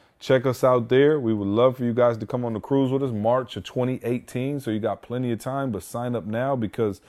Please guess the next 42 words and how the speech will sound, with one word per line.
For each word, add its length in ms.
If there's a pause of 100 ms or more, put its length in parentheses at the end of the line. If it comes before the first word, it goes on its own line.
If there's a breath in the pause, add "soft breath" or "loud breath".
(320 soft breath)
slots 540
are 100
going 300
fast, 640
uh, 260
for 160
the 100
Phenomenal 600
Cruise. 480
We 80
look 180
forward 340
to 80
that. 200
You 80
guys 260
already 240
know 200
about 280
the 140
islands 420
we're 100
gonna 160
be 180
hitting. 400 (400 soft breath)
Uh, 120
it's 100
gonna 180
be 100
a 60
great 260
time 380
to 320
relax, 560
get 200
away, 420 (320 soft breath)
have 280
some 200
fun. 540
Houston, 720
July 520
ninth, 480